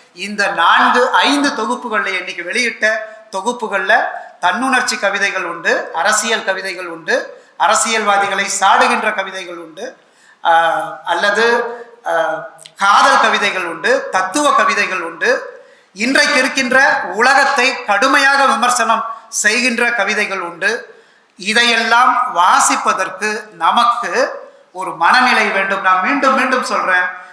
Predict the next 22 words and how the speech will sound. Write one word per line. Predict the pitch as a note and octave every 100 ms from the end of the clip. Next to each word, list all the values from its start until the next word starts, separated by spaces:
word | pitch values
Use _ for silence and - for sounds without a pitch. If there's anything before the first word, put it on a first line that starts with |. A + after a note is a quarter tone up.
| -
நவீன | D#3 F3 A3 D4 D4+ D4
கவிதையை | A3 G#3+ G#3+ F#3+ F#3 G3+ G#3 - E3+
நீங்கள் | F#3+ G3+ F#3 F#3+ G3 G3+ - - _
ஆயிரத்தி | D#3 F3+ G3+ F#3+ G3
தொள்ளாயிரத்தி | A#3+ G3+ G3+ G#3+ G#3+ - G#3 G3+
அறுபதுகள் | E3+ G3+ C#4+ C#4 C4 A#3 G#3+
மனநிலையில் | F3 F#3 A3+ G3 F#3+ F#3 F#3+ - _ _
இருந்து | E3+ G#3+ C4 A#3
கொண்டு | G3 G3 G#3+
நீங்கள் | F#3 F#3 G#3+ - - - _
வாசிக்க | G3+ A3+ A3+ A3+
முடியாது. | G#3+ F3 F3 E3+ F#3+ A3 -
நவீன | D#3+ A#3 C#4 C4+
கவிதையை | B3 G#3+ G#3 G3
வாசிக்கிறதுக்கு | F3 G3 - F3+ F3 E3+ - B3+ - - _ -
இன்னைக்கு | A3 C#4+ D#4 D#4
இருக்கின்ற | C4+ C#4+ C#4 B3 F#3+ A3 A#3 - - -
உலகம் | F3+ A3+ D4 A#3
பற்றி | A#3 A#3+ C4+
உங்களுக்கு | A3 G#3+ A#3
தெரிந்திருக்க | G3+ G3+ G#3 G3+ G3
வேண்டும். | E3 D#3+ -